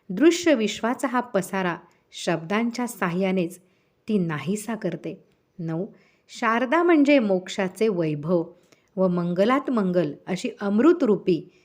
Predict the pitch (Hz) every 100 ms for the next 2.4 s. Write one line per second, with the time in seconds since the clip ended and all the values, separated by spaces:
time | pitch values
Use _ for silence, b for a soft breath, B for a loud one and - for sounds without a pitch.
0 | b b b b - - 214 214 240 262
1 | 247 202 233 170 185 175 185 185 160 147
2 | 165 - 156